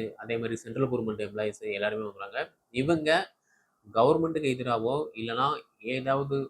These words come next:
ஒரு ஊழல் சம்பந்தமாவோ வந்து பண்ணுதாங்க அப்படின்னா, அதுக்கு என்ன பனிஷ்மெண்ட் சொல்லக்கூடியதுதான்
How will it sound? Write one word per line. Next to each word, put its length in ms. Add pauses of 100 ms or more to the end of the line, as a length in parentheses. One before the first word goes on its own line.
ஒரு 240
ஊழல் 340
சம்பந்தமாவோ 680 (180)
வந்து 240
பண்ணுதாங்க 500
அப்படின்னா, 420 (240)
அதுக்கு 480 (120)
என்ன 220
பனிஷ்மெண்ட் 540
சொல்லக்கூடியதுதான் 640